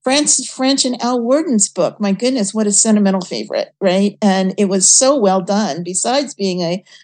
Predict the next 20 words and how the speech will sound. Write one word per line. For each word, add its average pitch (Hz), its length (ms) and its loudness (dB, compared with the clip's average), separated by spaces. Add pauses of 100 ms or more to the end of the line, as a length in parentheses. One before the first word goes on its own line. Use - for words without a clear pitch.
(120)
you 226 80 0
know, 196 100 4
sentimental 185 420 2
favorite. 190 240 0
And 262 80 0
we 294 60 0
could 320 100 2
just - 140 0
go 247 120 0
on 208 220 2
and 190 140 0
on 202 320 0
about 196 380 -2
how 208 520 -2
many 208 480 0
great 196 300 -2
books 202 220 -2
that 196 140 -4
we 190 140 -4
had. 240 340 -2